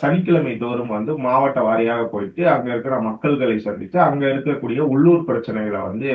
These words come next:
பிரச்சாரத்துல ஈடுபடுத்தினாரு நடிகர் விஜய். இதன் தொடர்ச்சியா தான் என்ன பண்ணாருன்னா, கடந்த செப்டம்பர் இருபத்தி ஏழாம் தேதியான சனிக்கிழமை அன்னைக்கு என்ன பாத்தீங்கன்னா, நாமக்கல்ல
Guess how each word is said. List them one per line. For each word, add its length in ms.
பிரச்சாரத்துல 680
ஈடுபடுத்தினாரு 760
நடிகர் 360
விஜய். 260
இதன் 300
தொடர்ச்சியா 400
தான் 180
என்ன 120
பண்ணாருன்னா, 500
கடந்த 360
செப்டம்பர் 560
இருபத்தி 460
ஏழாம் 340
தேதியான 420
சனிக்கிழமை 640
அன்னைக்கு 340
என்ன 180
பாத்தீங்கன்னா, 480
நாமக்கல்ல 640